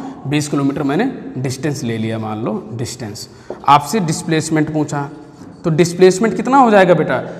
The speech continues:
यहीं से start किया था और यहीं पे आके क्या हो गया? रुक भी गया। तो initial position और final position के बीच का distance कितना है? ज़ीरो है। तो displacement equal to कितना हो गया? ज़ीरो हो गया।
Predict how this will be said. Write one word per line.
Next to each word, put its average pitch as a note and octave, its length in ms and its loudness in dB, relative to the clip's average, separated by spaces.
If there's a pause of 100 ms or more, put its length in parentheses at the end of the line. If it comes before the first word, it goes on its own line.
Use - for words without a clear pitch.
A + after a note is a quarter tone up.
(180)
यहीं G3+ 260 4
से C4+ 160 0 (340)
start F3 440 4
किया A#3 180 8
था G3 140 6
और D#3 280 2
यहीं G3 220 8
पे A3 120 4
आके F#3+ 240 2
क्या A#3+ 160 2
हो B3+ 160 6
गया? F3 240 6 (500)
रुक G3+ 160 6
भी F#3 140 6
गया। F3 260 8
तो - 360 -4
initial G3 480 6
position A3+ 420 0
और A#3 100 2
final G3 340 2
position G3+ 440 0
के A3 120 0
बीच G3 240 0
का A3 80 2
distance G3+ 400 -2
कितना A#3 220 -2
है? C3+ 220 2
ज़ीरो G3 340 8
है। - 420 -2
तो E3 80 0
displacement G3 680 2
equal G3+ 200 -2
to G#3 60 -2
कितना A3+ 220 -2
हो G#3+ 80 4
गया? D3+ 140 2
ज़ीरो E3 320 4
हो C#3+ 100 2
गया। B2 180 0